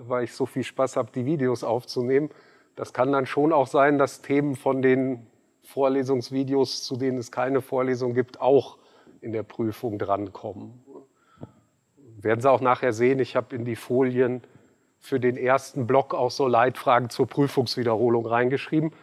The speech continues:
so ähnlich wie bei Grundfragen des Mathematikunterrichts, dass man noch mal weiß, was sollte man für die Prüfung eigentlich können. Ja, und dann geht's los mit dem zweiten Block,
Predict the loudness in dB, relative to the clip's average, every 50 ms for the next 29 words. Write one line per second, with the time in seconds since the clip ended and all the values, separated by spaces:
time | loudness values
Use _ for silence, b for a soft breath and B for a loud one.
0 | b b b b -2 0 0 0 0 -2 -4 -4 -2 0 0 0 0 0 -2 -2
1 | -2 -2 -2 -2 -2 -2 -4 -6 -6 -8 -8 -4 -2 -2 -2 -2 -4 -6 -4 -6
2 | -6 -4 0 0 0 0 -2 -6 -20 -20 b b b b b b b b -12 -10
3 | -6 -2 0 0 2 2 2 2 2 4 6 6 6 6 4 2 0 -2 -4 -2
4 | 0 0 0 0 0 0 0 0 0 0 -2 -4 -4 -6 -4 -2 -2 -2 0 0
5 | -2 0 0 -2 -2 -2 -4 -6 -6 -2 0 2 2 2 0 -2 -8 -14 b b
6 | b b b b b b b b b b _ -2 -2 -2 -2 0 0 0 2 2
7 | 0 -2 -2 0 2 2 2 2 0 -2 -2 -2 -4 0 2 4 4 4 2 0
8 | 2 4 4 4 2 -2